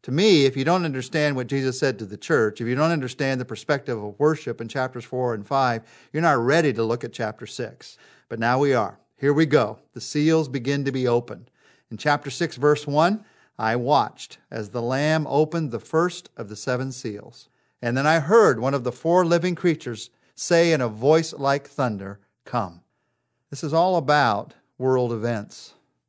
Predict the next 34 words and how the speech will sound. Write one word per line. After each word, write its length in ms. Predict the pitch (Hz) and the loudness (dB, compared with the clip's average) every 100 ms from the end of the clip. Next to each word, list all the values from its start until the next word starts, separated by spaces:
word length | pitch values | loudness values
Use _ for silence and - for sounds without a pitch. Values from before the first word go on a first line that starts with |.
| _ | _
these 340 | 120 120 107 - - | -10 -8 -8 -12 -8
seven 360 | 135 120 113 | -4 -2 -4
seals 480 | - 127 120 110 101 | -6 -4 -2 -2 -4
that 80 | 110 | -8
we're 100 | 113 | -8
gonna 160 | 104 | -8
look 240 | 104 110 - | -8 -8 -8
at 160 | 113 | -10
being 220 | 107 110 104 | -10 -10 -8
opened. 360 | 107 - 110 | -10 -12 -14
It's 140 | 104 - | -8 0
all 280 | 143 156 | 2 4
about 440 | 143 143 143 123 - _ _ _ | 2 2 2 2 -2 _ _ _
God's 360 | 127 131 131 | 0 2 0
control 640 | - 127 120 - 139 135 123 | -6 -10 -6 0 2 2 0
in 80 | |
the 60 | 110 | -2
midst 320 | 117 127 127 | -2 -4 -6
of 140 | 117 101 | -10 -4
what 280 | 117 117 _ _ _ | -4 -6 _ _ _
seemingly 540 | - 170 165 143 131 | -2 0 0 0 0
to 120 | 117 | 0
us 280 | 123 156 151 | 2 2 2
sometimes 760 | - - - 131 117 120 117 113 | -6 -16 -8 -6 -4 -4 -4 -8
is 160 | 107 | -14
chaos. 720 | - 143 123 98 87 - - _ _ _ _ _ _ _ | -10 -6 -6 -6 -12 -20 -20 _ _ _ _ _ _ _
You 120 | - 123 | -8 -2
might 220 | 131 131 | 0 0
even 220 | 127 123 | -2 -4
today 400 | 123 117 147 139 | -4 0 4 4
look 180 | 123 117 | 2 -2
at 100 | 123 | -6
the 60 | |
news 580 | 117 120 131 117 110 - | -6 -2 0 -2 -6 -12